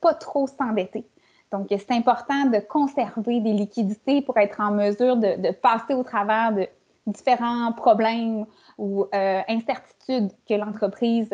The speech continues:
prévive dans ses opérations. Donc, pour être en mesure, là, de passer au travers. Puis également, je dirais d'être prudent, euh, dans nos prévisions financières qu'on effectue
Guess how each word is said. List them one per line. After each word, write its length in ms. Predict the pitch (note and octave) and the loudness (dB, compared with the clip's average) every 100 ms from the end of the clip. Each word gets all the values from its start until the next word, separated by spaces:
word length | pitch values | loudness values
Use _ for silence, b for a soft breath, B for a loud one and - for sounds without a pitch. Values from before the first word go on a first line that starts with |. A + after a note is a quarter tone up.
| G3 | -8
prévive 580 | - G#3 F#3+ G3 A3 G#3 | -4 -2 0 0 0 -2
dans 160 | G3 G#3 | -6 -4
ses 160 | G#3+ G3 | -2 0
opérations. 520 | G3 G3+ F3+ F#3 - _ b b | 0 -2 -4 -8 -12 _ b b
Donc, 180 | - G3 | -2 0
pour 120 | G#3+ | 2
être 240 | A3+ A3 A#3+ | 4 2 0
en 120 | G3+ | 0
mesure, 360 | G#3 G3 A#3 A3+ | 0 0 -2 0
là, 160 | G3 | 2
de 100 | F#3 | 2
passer 360 | F#3+ G#3+ G3+ A#3+ | 2 0 0 -2
au 80 | G#3+ | -4
travers. 680 | - F#3+ F#3+ F4 C#4+ G#3 - _ b b b | -6 -4 -2 0 -2 -4 -10 _ b b b
Puis 160 | - C#4+ | 0 2
également, 640 | D4 G#3+ G3 G3+ A3+ C4+ C4+ | 4 4 4 4 2 0 0
je 60 | G3+ | -2
dirais 400 | G#3 G3+ A#3+ A#3 | -2 0 2 2
d'être 360 | G#3 A3 - - - | 2 2 -2 -16 -16
prudent, 540 | - C#4+ A#3+ G3 G#3+ C#4+ b b b - | -2 2 4 4 2 -4 b b b -4
euh, 200 | F3 F#3 | -4 0
dans 160 | F#3+ | 0
nos 140 | G#3 G#3+ | 2 0
prévisions 520 | - A#3+ G#3 G#3+ B3 | 2 2 2 2 0
financières 800 | B3 A3 F#3+ - G#3+ A#3 A#3+ A#3 | 0 0 -2 -4 -2 0 -2 -2
qu'on 160 | G#3 G3 | -2 0
effectue 580 | F#3+ G#3 F#3 - B3 | 0 -2 -4 -2 -2